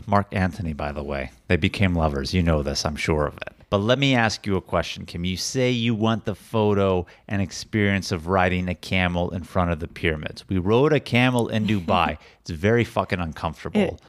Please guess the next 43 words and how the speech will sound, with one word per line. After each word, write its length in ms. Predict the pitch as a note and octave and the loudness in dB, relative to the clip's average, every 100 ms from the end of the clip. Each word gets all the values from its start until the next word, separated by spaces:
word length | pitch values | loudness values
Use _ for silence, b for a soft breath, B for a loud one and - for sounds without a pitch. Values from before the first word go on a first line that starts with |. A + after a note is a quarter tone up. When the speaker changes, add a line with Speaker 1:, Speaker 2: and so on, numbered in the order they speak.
| - | -10
Speaker 2:
it's 140 | G3+ | -4
Speaker 1:
You're 120 | G3 | 0
re- 40 | G3+ | 0
Speaker 2:
scary, 280 | B3+ B3 A3+ | 0 0 0
too, 280 | - A#3 G3+ | 0 2 2
when 120 | F#3+ | 2
they 140 | F#3+ | 2
get 160 | F#3 E3 | 0 0
down 340 | F3+ E3 D#3+ | 0 0 -2
and 140 | D#3+ F#3 | 0 0
Speaker 1:
Y-, 40 | |
Speaker 2:
up. 200 | D#3 - A#3+ | 0 -2 -4
<laughs> 120 | B3 | -2
Speaker 1:
you're 180 | B3 - | 0 0
ready 300 | - - A#2 | 2 0 2
to 80 | G#2 | 0
ride 240 | G#2+ G#2 | 0 0
another 280 | G2+ G2+ F#2+ | 0 0 -2
camel 440 | F2 G#2 F#2 E2+ E2 | -2 -2 0 0 0
out 180 | E2+ | -2
here. 300 | - D#2+ C#2 - | -4 -6 -6 -4
Speaker 2:
I 120 | A3 | -2
Speaker 1:
Is 40 | |
it 60 | A#3+ | 0
Speaker 2:
do 80 | B3+ | 0
Speaker 1:
for 60 | |
Speaker 2:
look 100 | C#4 | 0
Speaker 1:
the 60 | D4 | 2
Speaker 2:
at 40 | B3+ | 0
a 20 | |
Speaker 1:
shot 320 | D3 D#3 G3 | 0 0 0
or 60 | E3 | 0
Speaker 2:
picture. 100 | C#3+ | 0
Speaker 1:
you 80 | A#2+ | 0
wanna 200 | A#2 A2+ | 0 -2
do 200 | F#2+ G#2+ | 0 0
it 100 | G#2+ | 0
because 400 | F#2 - B3+ D4+ | -2 -4 0 2
Speaker 2:
I 20 | |
Speaker 1:
it's 140 | E4+ E4+ | 2 2
in 80 | E4 | 2
Speaker 2:
mean, 100 | D4+ | 0
Speaker 1:
Egypt? 400 | - E3 - - | -2 -6 -8 -16